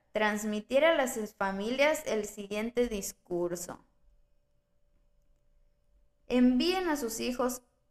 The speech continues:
al, a la, la escuela, al centro de enseñanza técnica, en calidad de aprendices, a la fábrica, al ejército.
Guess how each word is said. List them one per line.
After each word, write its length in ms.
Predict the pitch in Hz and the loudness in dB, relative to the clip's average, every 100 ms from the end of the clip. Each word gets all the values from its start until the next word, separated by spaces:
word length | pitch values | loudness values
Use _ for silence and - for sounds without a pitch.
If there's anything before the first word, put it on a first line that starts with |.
| _ _ _ | _ _ _
al, 460 | - 262 285 294 294 | 2 4 6 4 2
a 100 | 220 | 0
la, 140 | 220 | 0
la 160 | 220 214 | 0 0
escuela, 680 | 196 - - 208 202 135 - _ _ _ _ _ _ _ | 0 -2 4 4 6 0 -6 _ _ _ _ _ _ _
al 180 | - 220 | 0 2
centro 460 | 220 285 294 294 320 | 2 2 0 2 2
de 320 | 285 240 196 | 4 4 2
enseñanza 640 | 190 196 185 190 196 214 | -4 -6 -6 -4 -4 -6
técnica, 720 | 202 - 262 240 196 - - - | -4 -2 0 -2 -2 -2 -2 -2
en 140 | 202 | -8
calidad 460 | - 202 196 202 208 | 0 0 2 2 2
de 100 | 233 | 0
aprendices, 920 | 233 - 233 240 247 247 190 180 - | -2 -2 -2 0 -2 -2 -4 -8 -6
a 160 | - 185 | -2 0
la 140 | 185 | 0
fábrica, 600 | 185 226 233 185 196 - | 0 2 2 0 -4 -2
al 300 | 160 - 190 | -2 0 0
ejército. 720 | 185 190 214 220 190 180 170 | 0 -2 -2 -2 -8 -8 -8